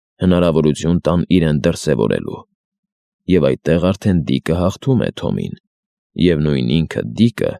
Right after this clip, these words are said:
հաղթում է Հարիին։ Հարկավոր է լինում ութ հանդիպում,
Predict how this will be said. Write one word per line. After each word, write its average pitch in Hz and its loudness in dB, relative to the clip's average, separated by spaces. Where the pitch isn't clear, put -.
հաղթում 90 -2
է 78 2
Հարիին։ 82 -4
Հարկավոր 107 2
է 92 4
լինում 78 4
ութ 95 4
հանդիպում, 71 2